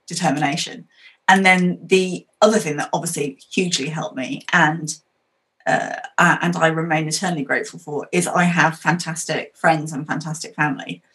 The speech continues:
And that support network absolutely kicked in for me. So I was in hospital for nine months, and I think there were only two days where I didn't have visitors come to see me.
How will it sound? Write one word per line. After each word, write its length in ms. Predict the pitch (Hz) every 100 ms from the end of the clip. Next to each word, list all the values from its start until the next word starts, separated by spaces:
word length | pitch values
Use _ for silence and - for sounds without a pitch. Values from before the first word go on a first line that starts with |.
| - - _
And 140 | 175 180
that 180 | 180
support 440 | - 180 - 196 -
network 500 | 131 - 120 110 - -
absolutely 540 | 185 - - 151 143
kicked 280 | 151 139 -
in 140 | 151
for 140 | 156 127
me. 160 | 123
So 260 | 156 170 175 - _ _
I 120 | 202 196
was 120 | 190
in 80 | 175
hospital 440 | 170 175 165 156
for 100 | 160
nine 280 | 165 165 170
months, 420 | 165 165 143 -
and 100 | 156
I 60 | 160
think 160 | -
there 100 | 165
were 160 | 165 -
only 220 | 170 170
two 240 | 160 220
days 340 | 180 160 151 147
where 120 | 139
I 40 |
didn't 200 | 151 147
have 220 | 160 165 143
visitors 480 | 143 - 151 -
come 200 | - 156
to 60 | 156
see 200 | - -
me. 280 | - -